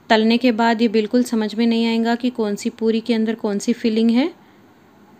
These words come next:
तो अलग-अलग डिज़ाइन दीजिए आप तीनों पूरियों को। तो ये देख सकते हैं आप हमारी पूरियाँ यहाँ पर हमने बेल कर,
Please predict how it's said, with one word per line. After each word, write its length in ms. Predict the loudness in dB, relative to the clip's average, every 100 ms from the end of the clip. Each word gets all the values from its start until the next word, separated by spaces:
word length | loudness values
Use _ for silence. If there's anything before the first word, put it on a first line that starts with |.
| -20 -6
तो 60 | -2
अलग-अलग 520 | 0 0 0 0 0
डिज़ाइन 380 | 0 0 0 2
दीजिए 340 | 0 0 0 0
आप 200 | -2 -2
तीनों 260 | -2 -2 -2
पूरियों 380 | -2 0 0 0
को। 200 | 0 0
तो 140 | 0
ये 160 | 0 2
देख 220 | 0 -2
सकते 300 | -4 -6 -2
हैं 220 | 0 0 0
आप 180 | -2 -2
हमारी 340 | -4 -4 -6
पूरियाँ 400 | -4 -4 -2 -2
यहाँ 260 | -2 -4 -4
पर 100 | -4
हमने 280 | -2 -2 -4
बेल 260 | -2 -2 -2
कर, 260 | -2 -2